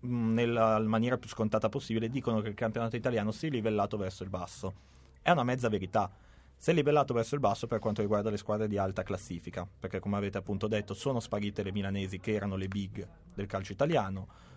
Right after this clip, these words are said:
la Roma si è alzata ma non è comunque a livello della Juventus. In compenso, come dicevi proprio tu Pietro, si sono, si è alzato parecchio la, l'asticella delle squadre piccole, perché vedi un Empoli a diciannove punti, l'Empoli invece è una squadra che da un punto di vista tattico con Sarri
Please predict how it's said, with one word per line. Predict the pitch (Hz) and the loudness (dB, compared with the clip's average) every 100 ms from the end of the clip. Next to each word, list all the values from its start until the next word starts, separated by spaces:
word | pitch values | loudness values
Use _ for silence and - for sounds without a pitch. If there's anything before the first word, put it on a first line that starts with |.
| - | -2
la | 104 | 6
Roma | 113 123 110 104 | 6 8 4 2
si | - | -4
è | |
alzata | 73 - 110 104 | -4 4 4 4
ma | 101 | 0
non | 104 101 | 2 2
è | 104 | 0
comunque | 98 101 98 | 0 -2 -2
a | 92 | -2
livello | 92 90 | -2 -2
della | 90 90 | -4 -6
Juventus. | 92 139 127 92 90 92 - - - - - - - - _ _ - - | -4 -2 0 -2 -6 -10 -12 -16 -18 -20 -20 -20 -20 -20 _ _ -10 -2
In | |
compenso, | 165 208 117 202 151 | 2 4 4 2 0
come | - 127 | -2 0
dicevi | 104 104 107 | 0 0 0
proprio | 107 104 | 0 -2
tu | 95 104 | -2 -2
Pietro, | 101 82 98 | -2 -2 -4
si | 123 | -6
sono, | 156 151 | -2 -2
si | 117 131 | 0 0
è | |
alzato | - 151 107 | 0 -2 -2
parecchio | 104 123 101 - 123 | -4 -4 -4 -6 -4
la, | 127 90 90 90 92 | -2 -2 -2 -4 -6
l'asticella | 95 143 - 92 92 110 131 - - - - - | -6 -6 -4 -2 0 -2 -2 -8 -20 -20 -20 -4
delle | 117 127 | 0 0
squadre | - 95 82 | 0 -2 -2
piccole, | 110 101 85 80 | -4 -4 -6 -6
perché | 92 104 | -4 0
vedi | 104 120 | 2 2
un | 120 | 2
Empoli | 135 110 107 95 | 2 0 0 -2
a | 87 | -2
diciannove | 95 101 101 113 143 | -4 -4 -2 -2 -2
punti, | 92 87 131 | -4 -4 -2
l'Empoli | 110 90 151 | -2 0 -2
invece | 110 95 131 | -2 -4 -4
è | |
una | 92 | -6
squadra | - 104 107 131 - - - | -4 -2 0 -2 -4 -14 -16
che | - | -4
da | 95 | -2
un | 95 | -2
punto | 127 101 | -2 -2
di | |
vista | 101 101 113 | -4 0 2
tattico | 107 101 - 87 | 4 2 0 -4
con | 85 120 | -4 -4
Sarri | - 87 98 104 | 0 0 0 -2